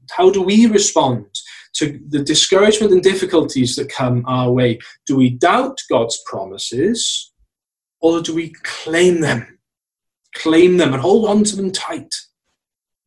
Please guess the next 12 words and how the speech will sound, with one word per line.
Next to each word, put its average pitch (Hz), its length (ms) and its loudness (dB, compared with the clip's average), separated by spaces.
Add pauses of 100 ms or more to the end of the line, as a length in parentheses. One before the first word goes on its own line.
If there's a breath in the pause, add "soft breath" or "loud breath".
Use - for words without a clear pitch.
(600 soft breath)
Yes, 196 300 4
the 170 100 -2
church 180 380 2
is 175 160 -4
closed 180 540 6
and 160 80 -4
shut 175 440 -2
and 151 80 -4
I 143 60 -4
can't 180 380 0
go 165 260 6
there, 135 260 2